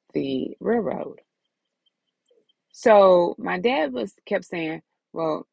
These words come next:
is he gonna come?" And I wa-, I was in so much pain and didn't really care if he came.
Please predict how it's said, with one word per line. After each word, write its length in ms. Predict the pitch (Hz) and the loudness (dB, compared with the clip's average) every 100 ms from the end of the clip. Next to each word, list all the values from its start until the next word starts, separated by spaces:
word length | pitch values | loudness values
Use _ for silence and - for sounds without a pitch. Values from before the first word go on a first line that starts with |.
| _ _ | _ _
is 160 | 170 - | -10 -8
he 100 | 254 | -8
gonna 240 | 247 208 | -8 -8
come?" 380 | - 233 262 302 _ _ _ _ _ _ _ _ - | -8 -8 -8 -10 _ _ _ _ _ _ _ _ -12
And 140 | 170 - | -10 -8
I 140 | - | -8
wa-, 160 | - - _ - | -8 -12 _ -8
I 180 | - 180 | -2 -2
was 200 | 185 180 | -2 -6
in 180 | 160 | -8
so 280 | 170 - 180 | -8 -4 -2
much 260 | 185 185 - | -2 -6 -8
pain 540 | 175 147 139 135 135 | -6 -6 -6 -6 -8
and 380 | - - - - | -10 -12 -12 -8
didn't 260 | - 165 170 | -2 -2 0
really 220 | 165 156 | -2 -2
care 240 | - 233 | -2 -2
if 80 | 208 | -2
he 100 | - | -6
came. 380 | - 131 127 | -6 -6 -6